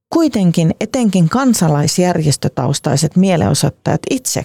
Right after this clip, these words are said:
kokivat olevansa yhteiskuntaa parantava voima ja protestoivansa jonkin yhteisen hyvän puolesta. Göteborgissa kuohahti monen asian puolesta tai vastaan.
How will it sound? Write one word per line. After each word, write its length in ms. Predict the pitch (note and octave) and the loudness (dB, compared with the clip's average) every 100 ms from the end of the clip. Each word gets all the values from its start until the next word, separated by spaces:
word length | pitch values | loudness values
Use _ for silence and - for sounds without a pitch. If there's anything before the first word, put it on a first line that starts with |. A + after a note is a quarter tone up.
| - | -6
kokivat 460 | D#3 D3 E3 D3+ E3 | -8 -4 -2 -2 -2
olevansa 440 | D#3 D3+ D#3 - - | 0 2 0 0 -2
yhteiskuntaa 760 | F3+ - - - F3 D#3 D#3 | -2 -4 -6 -2 -2 -2 -4
parantava 640 | - F3 A3+ G3 D#3 D3+ | -4 -2 0 0 -2 -2
voima 380 | D#3 D3 D3 C#3 - | -2 0 0 0 -2
ja 100 | F#3+ | -2
protestoivansa 880 | A3+ A3+ F#3+ - E3+ E3 E3 D#3+ | -2 -2 -2 -2 -2 0 0 0
jonkin 360 | F3 E3+ E3+ F3+ | 2 2 4 2
yhteisen 560 | G3+ - - - D#3 D3+ | 2 -2 -4 0 2 2
hyvän 260 | D3+ D3+ | 2 0
puolesta. 540 | D3+ C3+ - C#3 - E3+ _ _ _ _ F#3 | 0 -2 -2 -6 -8 -12 _ _ _ _ 0
Göteborgissa 800 | A3 C#4 C4 F#3+ D#3+ D3 D#3 - - | 2 2 0 -4 -2 -2 -2 -2 -4
kuohahti 600 | - D#3+ D3+ D#3 D3+ - | -2 0 2 0 0 2
monen 480 | F3 G3 A#3 G#3 D3+ | 4 4 4 2 0
asian 380 | C#3 - C#3+ C#3+ | 0 0 0 0
puolesta 580 | D3+ D3 C#3+ C#3+ - C3+ _ _ _ _ _ - | -2 -2 -2 -2 -6 -10 _ _ _ _ _ -6
tai 360 | E3 F3+ F#3+ | -2 2 0
vastaan. 560 | D#3+ D#3 - - - | 0 -4 -8 -8 -8